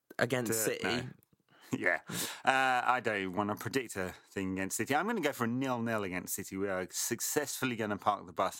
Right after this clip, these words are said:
Speaker 2: and frustrate Guardiola, and it's gonna be one all, one all against, uh, Moscow.
Speaker 1: I've got a question for you, Ed. Do you sincerely believe that that is the outcome of that game? Is that actually a prediction?
Speaker 2: Y-, uh,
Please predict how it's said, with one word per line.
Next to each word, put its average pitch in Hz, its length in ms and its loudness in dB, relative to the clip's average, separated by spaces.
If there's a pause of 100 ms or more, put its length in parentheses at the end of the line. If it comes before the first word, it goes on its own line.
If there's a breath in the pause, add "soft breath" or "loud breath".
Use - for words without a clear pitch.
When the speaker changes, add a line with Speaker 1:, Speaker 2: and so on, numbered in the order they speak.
Speaker 2:
and 98 160 -4
frustrate 98 640 0 (360 loud breath)
Guardiola, 101 580 4
and 107 260 2
it's 104 140 -2
gonna 117 120 0
be 101 80 -4
one 98 280 0
all, 90 260 2
one 110 240 0
all 95 160 -2
against, 87 420 -6
uh, 87 200 -2
Moscow. 85 380 -6 (100)
Speaker 1:
I've 151 100 0
got 180 100 0
a 147 60 -4
question 160 380 0
for 110 180 0
you, 107 160 0
Ed. 107 200 -2 (1000 loud breath)
Do 190 100 4
you 208 380 2
sincerely 180 1120 0 (260)
believe 147 480 0
that 117 140 2
that 113 180 4
is 120 80 0
the 120 160 0
outcome 123 400 4
of 107 120 2
that 117 140 4
game? 117 220 0
Is 135 140 0
that 185 180 4 (380 loud breath)
actually 156 640 2
a - 80 2
prediction? 131 640 -2 (640)
Speaker 2:
Y-, 151 300 -6
uh, 113 440 2